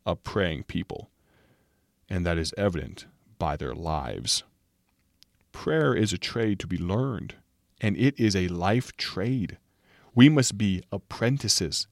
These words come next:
and serve our time at it. Painstaking care, much thought, practice, and labor are required to be a skillful tradesman in praying. Practice in this,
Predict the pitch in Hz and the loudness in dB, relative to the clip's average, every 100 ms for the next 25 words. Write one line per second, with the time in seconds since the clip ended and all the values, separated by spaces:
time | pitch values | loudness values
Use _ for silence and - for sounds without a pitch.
0 | - 110 107 143 131 123 90 104 - - | -4 0 2 2 2 2 2 0 -4 -8
1 | 123 120 113 - 110 107 - _ - - | -2 0 -2 -2 -2 -2 -4 _ -8 0
2 | 170 175 175 165 - - - - 131 160 | 2 4 2 2 -2 -4 -4 -2 -2 -2
3 | 123 107 104 - - - - - _ _ | -4 -4 -6 -10 -6 -6 -6 -12 _ _
4 | _ _ _ - 113 160 139 - - - | _ _ _ 0 4 6 4 0 -10 -14
5 | - 120 95 - - _ - - - 139 | -8 -4 -4 -6 -18 _ -20 -16 -4 0
6 | 139 - - - 123 110 107 123 156 117 | 0 -2 -6 -2 0 -2 0 2 2 0
7 | 98 104 107 98 - - 117 147 143 113 | -2 0 0 0 -4 -4 2 4 4 2
8 | - 101 85 98 - - - - 143 135 | -2 -2 0 2 2 0 -2 -2 -2 -2
9 | 120 - - - 143 147 107 101 110 123 | -4 -4 -4 0 0 0 -2 0 2 0
10 | - 151 160 123 - - _ _ _ _ | -4 -6 -2 -2 -6 -14 _ _ _ _
11 | _ _ _ _ _ - - 147 190 - | _ _ _ _ _ -12 0 2 2 0
12 | 90 85 69 - - - | 0 0 -4 -6 -6 -8